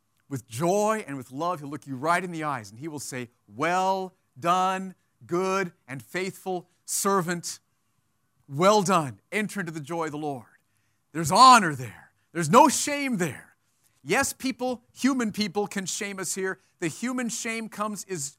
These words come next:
nothing. It'll be completely eclipsed by the honor of having Jesus Christ, the Son of God, the creator of the universe, stand before you and look you right in the eye and say, "Well done, you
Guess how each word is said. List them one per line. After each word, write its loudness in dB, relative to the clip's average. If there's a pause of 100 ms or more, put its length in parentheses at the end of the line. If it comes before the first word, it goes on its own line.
(100)
nothing. 4 (320)
It'll -6
be -2
completely -4
eclipsed -2 (180)
by 0
the -6 (100)
honor 8 (180)
of -4
having 0
Jesus 0
Christ, 0 (180)
the -6
Son 2
of 0
God, 6 (400)
the -8
creator 2
of 0
the 0
universe, -2 (180)
stand 0
before 2
you 0
and -4
look -2
you 4 (140)
right 6
in -6
the -2
eye 0
and -4
say, -6 (160)
"Well 4
done, 0
you 2